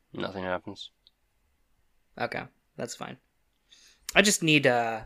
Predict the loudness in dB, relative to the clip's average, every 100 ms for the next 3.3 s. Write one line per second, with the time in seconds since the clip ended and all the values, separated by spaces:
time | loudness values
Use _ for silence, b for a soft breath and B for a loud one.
0 | -6 -6 -2 0 4 4 4 4 4 4
1 | 2 2 4 4 4 2 0 0 -2 -4
2 | 0 0 2 -2 B B B B 8 12
3 | 12 10